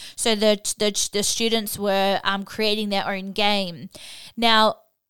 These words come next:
they didn't speak English, and what was really sweet about the school was that, um, yeah, th-, they didn't speak English, but they were learning English,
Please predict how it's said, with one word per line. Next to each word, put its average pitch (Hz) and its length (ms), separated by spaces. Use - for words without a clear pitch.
they 226 280
didn't 302 300
speak - 380
English, 226 640
and 208 160
what 269 160
was 285 160
really 226 220
sweet 208 380
about 185 220
the 196 60
school 240 800
was 220 220
that, - 500
um, 208 300
yeah, 220 160
th-, 196 200
they 220 120
didn't 285 220
speak - 340
English, 196 540
but 202 160
they 196 100
were 196 140
learning 180 440
English, 190 540